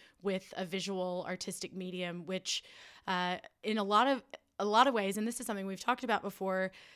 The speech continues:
can sometimes be the best way to communicate the idea to someone, you know, rather than trying to illustrate the idea in words or explain, uh, something factually to a person.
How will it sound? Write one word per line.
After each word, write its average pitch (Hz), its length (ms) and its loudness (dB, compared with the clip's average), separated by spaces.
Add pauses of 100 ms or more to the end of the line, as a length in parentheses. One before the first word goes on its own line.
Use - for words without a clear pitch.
(140)
can 226 160 0
sometimes 247 500 2
be 214 180 0
the 202 120 -2
best 196 260 -2
way 202 80 -2
to 185 80 -4
communicate 196 540 -6
the 180 100 -6
idea 170 340 -6
to 175 160 -6
someone, 165 460 -6
you 190 100 -2
know, 190 200 -2
rather 190 280 -4
than 196 140 -4
trying 190 320 -4
to 190 400 -4 (400)
illustrate 214 540 0
the 208 100 2
idea 190 400 0
in 190 140 0
words 220 420 2
or 185 140 -2
explain, 202 800 -2
uh, 185 240 0
something 196 680 -2 (420)
factually 214 640 4
to 208 160 -2
a 196 60 -2
person. 190 760 -6